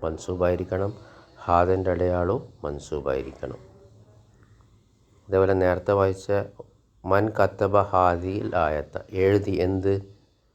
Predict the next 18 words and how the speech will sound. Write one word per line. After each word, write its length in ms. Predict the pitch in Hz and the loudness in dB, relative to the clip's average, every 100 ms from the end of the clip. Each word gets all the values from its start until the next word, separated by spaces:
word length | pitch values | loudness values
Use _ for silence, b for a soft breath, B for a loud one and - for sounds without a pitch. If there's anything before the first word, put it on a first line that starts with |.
| _ | _
ഹാദിഹിൽ 720 | - 92 95 98 101 104 98 92 | 2 6 6 4 0 0 0 0
ആയത്ത. 420 | 80 69 - - - | 0 -2 -6 -14 -10
അപ്പൊ 120 | 98 | -6
ഹാദിഹി 600 | 90 92 90 92 101 - | 2 2 2 0 -6 -2
മഫ്ഊലുൻ 580 | 104 - - 95 92 92 | -2 -2 -4 -4 -4 -4
ബിഹി 260 | 95 151 | -8 -6
മൻസൂബ്. 600 | 123 82 73 - - 69 - b b b - | -4 -4 -6 -12 -8 -10 -10 b b b -4
ഹാദിഹി 380 | 80 85 90 | 0 0 0
നമുക്കറിയാം 600 | 101 95 92 98 95 110 | 0 2 0 2 2 2
മബ്നിയാണ്. 680 | 104 82 90 95 95 92 117 165 b b b b - | 0 -2 -4 -2 0 0 -2 -6 b b b b -14
ഹാദിഹി 580 | - 87 87 90 107 123 | -2 2 2 0 -4 -2
മഫ്ഊലുൻ 560 | 98 85 - 90 92 | -2 -4 -6 -4 -4
ബിഹി 260 | 92 92 120 | -4 -4 -2
മൻസൂബ്. 600 | 107 78 71 - 73 - - _ _ _ _ _ _ _ _ _ _ _ - | 0 -2 -6 -6 -6 -6 -16 _ _ _ _ _ _ _ _ _ _ _ 2
അൽ 180 | 123 - | 4 4
ആയത്ത. 540 | 98 87 87 82 - 85 | 4 4 2 -2 -2 -4
അപ്പൊ 1400 | - - _ _ _ _ _ _ _ _ 104 123 95 | -4 -20 _ _ _ _ _ _ _ _ -6 0 0
മഫ്-, 160 | - | -2